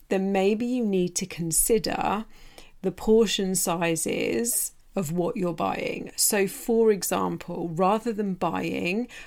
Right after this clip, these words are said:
a hundred ga-, gram bar of dairy milk,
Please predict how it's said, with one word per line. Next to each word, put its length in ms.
a 60
hundred 600
ga-, 240
gram 460
bar 420
of 320
dairy 340
milk, 460